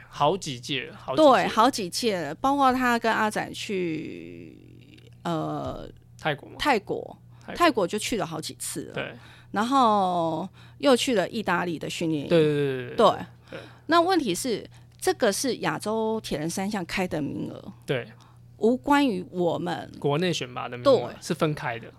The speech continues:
Speaker 2: 这分开的。
Speaker 1: 对。
Speaker 2: 那讲，讲不清楚，他说为什么不选他们去亚洲训练？我说：“啊，那你为什么不买飞机票去呢？”
Speaker 1: 嗯。
Speaker 2: 啊，你理他们讲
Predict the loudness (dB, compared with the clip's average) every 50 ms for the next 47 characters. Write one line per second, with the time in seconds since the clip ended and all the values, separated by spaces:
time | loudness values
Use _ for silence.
0 | -20 -10 -4 -2 0 0 2 2 2 2 2 2 2 2 2 2 2 0 0 0
1 | 0 0 2 2 2 0 -4 -10 -18 -20 -20 -20 -20 -20 -10 -2 2 4 4 4
2 | 4 4 2 0 2 0 -2 2 4 4 4 4 4 2 0 0 0 2 2 2
3 | 2 2 0 0 0 -2 -4 -4 -4 -4 -4 -4 -4 -4 -4 -4 -4 -4 -4 -6
4 | -4 -4 -4 -4 -4 -6 -8 -12 -10 -10 -8 -8 -6 -8 -6 -6 -6 -4 -4 -4
5 | -6 -6 -8 -8 -4 -2 0 0 2 2 2 0 0 -2 -2 -2 -2 -2 -4 -6
6 | -4 -4 -4 -4 -4 -6 -8 -8 -10 -10 -10 -10 -8 -8 -8 -8 -8 -8 -10 -10
7 | -10 -10 -14 -16 -18 -20 -20 -16 -10 -8 -6 -6 -6 -6 -6 -8 -8 -10 -10 -6
8 | 0 2 2 4 2 2 -2 -8 -14 -10 -8 -8 -6 -4 -2 -2 0 0 0 -2
9 | -2 -4 -4 -6 -6